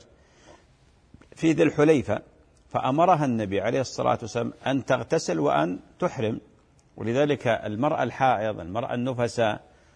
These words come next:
تحرم إذا مرت الميقات، فالنبي عليه الصلاة والسلام قال: "هن لهن ولمن أتى عليهن من غير أهلهن ممن أراد الحج أو العمرة". فما دام أختك في آ-،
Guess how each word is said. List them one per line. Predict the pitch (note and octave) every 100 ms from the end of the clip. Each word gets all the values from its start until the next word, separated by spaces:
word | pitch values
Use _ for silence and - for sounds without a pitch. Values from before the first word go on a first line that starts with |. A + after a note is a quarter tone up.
| _ -
تحرم | F#3+ F#3 C#3
إذا | A#2 A#2+
مرت | B2 D3 B2+ -
الميقات، | A2+ A#2 - D#3 A2+ - _ _ _ _
فالنبي | A#2 A2 A#2+ C#3+
عليه | A#2+ A2+ A2+
الصلاة | - A2+ A2+ -
والسلام | B2 - A#2 A#2 G#2+ - _ - _ _ _ -
قال: | A2+ A2
"هن | G2+ B2+ A#2+ A2
لهن | G#2+ G2+ A#2 A2 G#2+
ولمن | G2+ G#2+ A#2 A2+ G#2+
أتى | A2 - G#2+
عليهن | G2+ G2+ G#2+ G2+ A2 A#2 G#2+ G#2
من | G#2
غير | A2 A#2+ A2 G#2
أهلهن | G2+ G2+ G#2 B2 C#3+ D3+ -
ممن | D#3 D3+ D3
أراد | D#3 D#3 D3+
الحج | D3+ D#3 D3 C#3
أو | C#3
العمرة". | C#3 D3+ B2 A#2+ - _ _ _ _ _
فما | A#2+ A2+
دام | B2 E3+ F3
أختك | E3+ - C#3
في | - B2
آ-، | - C#3